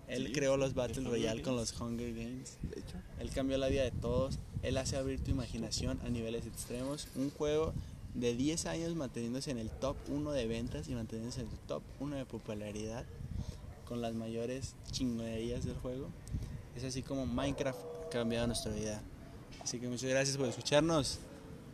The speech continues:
Speaker 1: Regresa la siguiente semana, así es que se vuelve a hacer, no sabemos, porque a nosotros nos vale verga, ya
Speaker 2: Hasta
Speaker 1: saben.
Speaker 2: la próxima.
Speaker 1: Y ahora sí que, como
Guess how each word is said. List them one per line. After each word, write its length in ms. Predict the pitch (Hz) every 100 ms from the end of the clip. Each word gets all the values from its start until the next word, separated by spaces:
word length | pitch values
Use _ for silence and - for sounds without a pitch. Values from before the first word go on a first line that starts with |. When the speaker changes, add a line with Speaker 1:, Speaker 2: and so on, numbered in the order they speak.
| - 123
Speaker 1:
Regresa 260 | 123 143
la 100 | 143
siguiente 260 | 123 123 131
semana, 400 | 139 127 151 165
así 160 | 127 120
es 60 |
que 80 | 135
se 100 | 131
vuelve 180 | 120 123
a 40 |
hacer, 200 | 123 147
no 140 | 131 113
sabemos, 540 | 113 120 127 120 - - - - -
porque 220 | 120 117 117
a 20 |
nosotros 340 | 110 135 147
nos 140 | 131 120
vale 220 | 120 131
verga, 360 | 120 117 107 120
ya 100 | 123
Speaker 2:
Hasta 120 | 120 127
Speaker 1:
saben. 180 | 135
Speaker 2:
la 40 | 120
próxima. 400 | 135 - - - - - - - -
Speaker 1:
Y 140 | 127 117
ahora 180 | 123
sí 140 | 131 131
que, 380 | 139 131 107 - - - - - - - - -
como 380 | 127 120 117 117